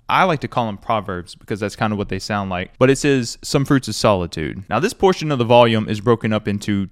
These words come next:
two major sections, and they have a preface in the beginning. Now, this preface, I'm gonna say, like, you have to read it. It's really good. It kinda sets up what he's writing about through The Fruits of Solitude.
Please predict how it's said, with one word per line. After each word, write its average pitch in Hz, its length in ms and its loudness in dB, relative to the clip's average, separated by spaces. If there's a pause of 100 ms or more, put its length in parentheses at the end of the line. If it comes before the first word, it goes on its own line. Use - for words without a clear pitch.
two 180 180 2
major 123 340 0
sections, 135 680 -2
and 120 100 -4
they 110 60 -2
have 113 200 -2
a - 60 -12
preface - 640 -2
in 113 120 -2
the 101 40 -2
beginning. 95 600 -4
Now, 117 180 2
this 110 160 -2
preface, 165 420 2
I'm 123 160 -2
gonna 117 160 -2
say, 117 300 0
like, 104 280 -2
you 104 120 -4
have 110 220 2
to 92 100 -6
read 90 240 -6
it. 87 160 -8
It's 110 180 -12
really 131 260 0
good. 104 180 -4
It - 80 -20
kinda 143 240 -4
sets - 440 -4
up 110 220 0
what 127 280 4
he's 110 220 -4
writing 104 340 0
about 95 560 -4
through 113 140 -2
The 98 80 -6
Fruits - 260 -6
of 92 60 -12
Solitude. 90 680 -4